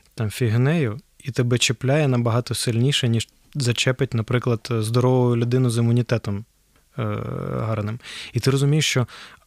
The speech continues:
а, тут м-, ну, майже так само. Ти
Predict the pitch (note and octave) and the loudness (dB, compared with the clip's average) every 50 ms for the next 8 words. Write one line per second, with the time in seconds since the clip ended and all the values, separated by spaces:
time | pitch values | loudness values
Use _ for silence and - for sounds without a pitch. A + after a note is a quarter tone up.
0 | _ - C3 A#2 A2+ A2+ A2 A2 A2 - - - _ - D3 D3 - - - - | _ 0 2 2 4 4 2 2 0 -2 -6 -10 _ 0 0 0 0 -4 -8 -12
1 | - - - - - - E3+ D#3 D#3 - - - G#3 A3 G3 - _ - C#3+ D3+ | -12 -12 -10 -10 -4 -2 0 0 0 -2 -2 0 0 0 0 0 _ 0 2 2
2 | D#3+ D3 C#3+ C3+ - C#3+ C3+ - - - - B2+ A#2 A2 G2+ A2+ - _ _ - | 2 2 0 0 0 -2 -2 -2 -2 0 0 2 2 0 -2 -4 -8 _ _ -2
3 | - C3 B2+ B2+ B2 A2+ | 0 2 2 2 0 0